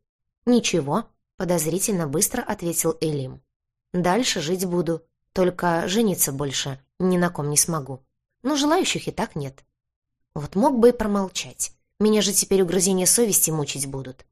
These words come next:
возмутилась я. «Ну, прости», открыто улыбнулся синеглазый брюнет. «Пойдём погуляем». И мы пошли.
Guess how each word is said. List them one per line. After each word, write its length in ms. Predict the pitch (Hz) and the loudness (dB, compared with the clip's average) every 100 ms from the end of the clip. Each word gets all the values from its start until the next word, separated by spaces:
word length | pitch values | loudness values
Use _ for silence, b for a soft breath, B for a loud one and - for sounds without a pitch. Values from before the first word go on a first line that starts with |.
| _ - | _ -10
возмутилась 720 | 170 156 160 143 151 143 - | -2 0 0 -2 -2 0 0
я. 180 | 131 120 _ _ _ _ _ _ - | -2 -16 _ _ _ _ _ _ -6
«Ну, 160 | 208 208 | -4 -2
прости», 640 | 240 247 - - 143 - _ _ _ | 0 2 2 0 -4 -10 _ _ _
открыто 480 | - 180 - 170 160 | -6 -4 -4 -2 -2
улыбнулся 500 | 151 147 147 214 - | 0 -2 -2 0 2
синеглазый 560 | 151 160 151 156 151 151 | 2 0 -2 -2 -2 -2
брюнет. 460 | 156 147 139 - _ _ _ _ | -2 -4 -8 -14 _ _ _ _
«Пойдём 380 | - 214 240 302 | 0 2 2 0
погуляем». 580 | 170 147 151 196 156 139 _ _ _ _ - | -2 -2 -2 -4 -6 -10 _ _ _ _ -2
И 160 | 220 | 4
мы 160 | 233 320 | 4 4
пошли. 580 | - 160 - 139 135 | 0 -2 -2 -4 -8